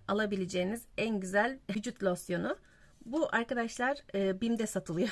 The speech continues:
<laughs> Şu an öncesinde on beş lira falandı. Şimdi yirmi dört liraya mı ne gördüm, yalan olmasın ama o civarlarda yani. En fazla otuz lira olsun. E, gayet büyük, iki yüz elli mil. Pompalı olduğu için kullanması da güzel.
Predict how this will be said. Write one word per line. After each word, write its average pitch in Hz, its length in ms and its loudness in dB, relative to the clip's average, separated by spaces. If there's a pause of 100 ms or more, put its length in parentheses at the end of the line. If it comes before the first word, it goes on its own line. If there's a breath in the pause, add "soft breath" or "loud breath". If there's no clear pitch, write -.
(100)
<laughs> 311 100 6
Şu 277 220 0
an 247 180 2 (360 loud breath)
öncesinde 262 560 2
on 285 220 4
beş 262 220 0
lira 302 120 0
falandı. 262 540 0 (380 soft breath)
Şimdi 294 260 -2
yirmi 277 320 0
dört 320 260 -2
liraya 320 200 0
mı 254 100 2
ne 277 80 2
gördüm, 233 400 4
yalan 247 260 2
olmasın 202 420 0
ama 294 100 2
o 269 80 2
civarlarda 190 580 2
yani. - 300 0
En 240 140 2
fazla 214 320 4
otuz 196 320 -2
lira 175 120 2
olsun. 165 380 0 (420 loud breath)
E, 202 380 6
gayet 220 320 2 (180)
büyük, 208 460 0
iki - 200 -6
yüz 202 140 -2
elli 202 240 2
mil. 202 180 2 (460 loud breath)
Pompalı 240 400 2
olduğu 226 220 2
için 226 240 -2
kullanması 214 600 0
da 247 60 0
güzel. 196 420 4